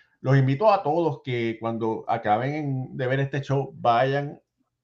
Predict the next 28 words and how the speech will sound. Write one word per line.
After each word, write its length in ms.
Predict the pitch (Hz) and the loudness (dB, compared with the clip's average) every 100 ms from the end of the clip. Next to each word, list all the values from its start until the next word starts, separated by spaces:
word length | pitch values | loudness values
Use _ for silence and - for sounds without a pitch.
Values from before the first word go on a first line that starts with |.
| _ _ _ | _ _ _
a, 760 | 107 101 98 92 85 - - - - | -2 0 0 -2 -4 -6 -10 -12 -8
aquí 460 | 110 - 123 170 | -8 -6 -8 -4
a 100 | 160 | -2
Béisbol 320 | 113 98 117 | -2 -4 2
Ahora, 440 | 160 117 117 220 - | 2 2 0 -6 -10
en 120 | 107 | -14
el 120 | 101 98 | -12 -8
canal 240 | 92 92 | -8 -6
de 80 | 117 | -6
YouTube, 320 | 143 139 139 | -6 -6 -8
y 80 | 131 | -2
van 120 | 110 110 | 0 2
a 40 | |
ver 120 | 131 | 0
la 60 | 139 | -2
entrevista 560 | 117 104 117 135 147 | -4 -6 -6 -6 -8
que 140 | 117 104 | -8 -8
le 100 | 95 | -8
hice 440 | 104 - 123 117 _ _ _ _ _ _ - | -10 -6 -6 -6 _ _ _ _ _ _ -6
a 100 | 104 | -2
Mar 180 | 117 131 | 0 0
Viento, 440 | 123 113 - 87 | -2 -2 -6 -12
muy 260 | 82 113 127 | -10 -6 -2
buena, 380 | 117 123 165 _ _ _ _ _ _ _ _ - - | 0 -2 -4 _ _ _ _ _ _ _ _ -20 -6
se 180 | 120 113 | 0 0
la 100 | 101 | 0
recomiendo. 680 | 113 110 117 110 156 - _ _ _ _ _ _ _ _ - | -4 -4 -4 -4 -8 -10 _ _ _ _ _ _ _ _ -8
Eh, 800 | 117 110 104 98 98 85 80 | -2 0 0 -2 -4 -8 -10